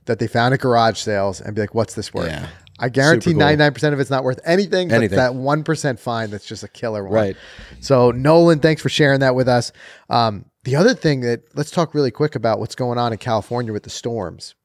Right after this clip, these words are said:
Speaker 2: Yeah, how nuts is this?
Speaker 1: Monterey Peninsula. Some of this imagery that's been rolling in,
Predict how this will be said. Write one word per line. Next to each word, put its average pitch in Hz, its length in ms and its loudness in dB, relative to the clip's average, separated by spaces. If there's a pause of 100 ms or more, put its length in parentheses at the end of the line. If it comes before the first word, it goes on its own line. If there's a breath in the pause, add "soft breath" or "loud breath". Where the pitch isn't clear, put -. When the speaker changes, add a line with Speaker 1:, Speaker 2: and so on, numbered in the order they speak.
(160)
Speaker 2:
Yeah, 123 140 2
how 113 160 -2
nuts 123 240 -2
is 82 140 -10
this? 107 160 -4
Speaker 1:
Monterey 143 400 2
Peninsula. 117 640 -6 (320 loud breath)
Some 147 260 0
of 196 160 0
this 139 300 2
imagery 131 460 -2
that's 117 220 -2
been 113 160 -6
rolling 113 480 0
in, 113 460 -8